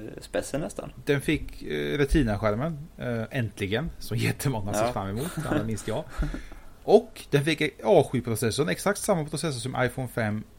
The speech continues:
Speaker 2: S och nu iPad Air. Så jag menar, hårdvara är ju
Speaker 1: Mm.
Speaker 2: samma.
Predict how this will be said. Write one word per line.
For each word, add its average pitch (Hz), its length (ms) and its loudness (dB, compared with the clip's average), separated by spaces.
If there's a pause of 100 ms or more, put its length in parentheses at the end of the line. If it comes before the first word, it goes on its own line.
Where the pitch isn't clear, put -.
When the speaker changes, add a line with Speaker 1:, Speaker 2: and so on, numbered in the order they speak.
Speaker 2:
S - 460 0
och - 380 -2 (220)
nu 123 140 0
iPad 113 400 0
Air. 139 260 0 (240)
Så - 100 -2
jag 139 40 4
menar, 135 200 6
hårdvara 127 420 4
är 190 40 4
ju 240 80 4
Speaker 1:
Mm. 196 120 6
Speaker 2:
samma. 127 340 2